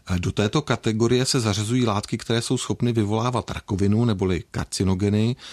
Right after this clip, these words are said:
potom látky, které můžou narušovat dědičnou informaci v buňkách neboli mutageny,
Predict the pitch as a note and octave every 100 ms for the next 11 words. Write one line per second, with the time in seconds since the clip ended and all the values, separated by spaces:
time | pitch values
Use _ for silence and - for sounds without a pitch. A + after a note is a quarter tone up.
0 | - - - - G#2+ G2+ F#2+ - A2 -
1 | A2 A2 A2 A2 G#2+ F2+ G2+ - A2 G#2+
2 | F#2+ D#3+ - - A#2 G#2 G2 - G#2 A2
3 | - G2 D#2+ F2 - G2+ G2 A2+ - F#2+
4 | G2+ F#2+ F2+ - F#2 G2+ G#2 A2 B2